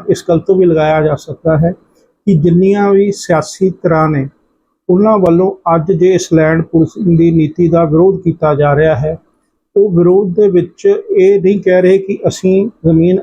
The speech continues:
ਅਕਵਾਇਰ ਹੀ ਨਹੀਂ ਹੋਣ ਦੇਵਾਂਗੇ, ਬਲਕਿ ਉਹ ਇਹਦਾ ਵਿਰੋਧ ਕਰਦੇ ਹੋਏ ਇਸ ਗੱਲ ਦੇ ਉੱਤੇ ਵੀ ਜ਼ਿਆਦਾ ਜ਼ੋਰ ਦੇ ਰਹੇ ਨੇ ਕਿ ਸਾਡੇ ਸਮੇਂ 'ਤੇ ਜਿਹੜੀ ਲੈਂਡ ਪੂਲਿੰਗ ਦੀ ਨੀਤੀ ਆਈ ਸੀ, ਉਸ ਦੇ ਫਾਇਦੇ ਜ਼ਿਆਦਾ ਸਨ, ਇਸ ਨੀਤੀ ਦੇ ਵਿੱਚ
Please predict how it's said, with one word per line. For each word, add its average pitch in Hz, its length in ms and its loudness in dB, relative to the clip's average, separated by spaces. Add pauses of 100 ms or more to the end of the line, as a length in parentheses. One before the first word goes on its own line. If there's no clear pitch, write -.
ਅਕਵਾਇਰ 165 400 0
ਹੀ 170 180 2
ਨਹੀਂ 180 180 2
ਹੋਣ 156 260 0
ਦੇਵਾਂਗੇ, 160 440 2 (460)
ਬਲਕਿ 202 480 -2 (100)
ਉਹ 185 280 2
ਇਹਦਾ 185 180 0
ਵਿਰੋਧ 175 360 0
ਕਰਦੇ 160 360 -2
ਹੋਏ 180 260 0 (140)
ਇਸ - 160 -2 (100)
ਗੱਲ 175 200 0
ਦੇ 190 100 2
ਉੱਤੇ 185 400 -2
ਵੀ 208 320 0 (440)
ਜ਼ਿਆਦਾ 156 360 2
ਜ਼ੋਰ 165 280 0
ਦੇ 160 140 2
ਰਹੇ 151 240 0
ਨੇ 170 180 0 (380)
ਕਿ 170 60 -4
ਸਾਡੇ 160 460 -2
ਸਮੇਂ 165 280 0
'ਤੇ 165 160 -2
ਜਿਹੜੀ 165 180 2
ਲੈਂਡ 156 300 0
ਪੂਲਿੰਗ 156 380 0
ਦੀ 156 80 2
ਨੀਤੀ 151 320 0
ਆਈ 143 180 2
ਸੀ, 165 300 -2
ਉਸ 160 240 -2
ਦੇ 170 80 0
ਫਾਇਦੇ 151 400 0
ਜ਼ਿਆਦਾ 143 320 0
ਸਨ, 165 300 -4 (480)
ਇਸ 175 260 0
ਨੀਤੀ 170 300 0
ਦੇ 165 120 2
ਵਿੱਚ 156 140 -6